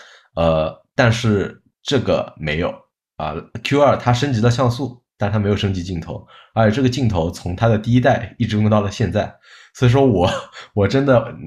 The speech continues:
就是无法理解，就是说它这个为什么有脸可以出这个，出这个，这个，这个镜头。我，我，我觉得不管怎么样，你可以，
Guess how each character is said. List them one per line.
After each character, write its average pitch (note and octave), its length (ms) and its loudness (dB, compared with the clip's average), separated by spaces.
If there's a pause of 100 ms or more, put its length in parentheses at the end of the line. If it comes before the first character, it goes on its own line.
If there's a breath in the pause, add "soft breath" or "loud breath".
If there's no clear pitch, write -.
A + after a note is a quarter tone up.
(120)
就 A2 100 -2
是 G#2 140 0
无 G2+ 180 0
法 A2 220 2
理 F2+ 240 2
解， G#2 200 2
就 F2+ 160 -4
是 - 60 -6
说 F#2+ 240 -2
它 G#2 240 0
这 A2 140 -4
个 F#2 320 -2
为 B2 120 2
什 G#2+ 100 0
么 G2 80 -2
有 F#2 180 2
脸 F#2+ 160 2
可 F#2+ 120 -8
以 F2 80 -6
出 D3 240 -8
这 D#3 100 -4
个， - 160 -8 (600 soft breath)
出 - 200 -6
这 D3+ 140 0
个， G2+ 220 4
这 G#2 140 -2
个， F#2 500 0 (100)
这 G#2+ 80 -6
个 G#2 80 2
镜 A2 160 0
头。 - 360 -10 (120)
我， A2 280 4
我， A#2+ 280 4
我 A#2 80 4
觉 A#2+ 140 4
得 C#3+ 120 2
不 - 160 -6
管 A#2 180 4
怎 F#2 100 2
么 E2+ 80 -2
样， G2+ 240 2
你 E2 120 -4
可 G2 280 -4
以， A2 340 0